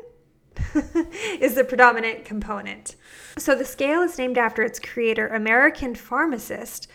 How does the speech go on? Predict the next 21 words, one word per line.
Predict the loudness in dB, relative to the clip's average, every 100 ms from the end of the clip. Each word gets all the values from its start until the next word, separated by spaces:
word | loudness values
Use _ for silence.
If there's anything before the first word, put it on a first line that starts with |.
| -20 _ -4
Wilbur | 0 2 0
Scoville, | -2 -4 -4 -2 -2 -6 -8 -10 _ _ _ -16
whose | -6 -6 -4
nineteen | -4 -6 -8 -12 -10
twelve | -2 0 0
method | -6 -10 -10
is | -10
known | -10 -10
as | -10
the | -12
Scoville | -12 -6 -4 -2 -4 -4 -4 -4 -8 -10 -20 -20 -20 _ _
organoleptic | 0 2 2 -4 -4 -2 0 0 -2 -4 -8 -12 -12 -14
test, | -8 -6 -8 -10 -12 -12 -16 _ _ _ -20 _ _
uh, | 0 2 2
which | 2 -2
is | -4 -8
a |
subjective | -6 -6 -2 -4 -2 -4 -4 -8
assessment | -8 -8 -8 -10
derived | -6 -4 -4
from | -4 -8 -8 -10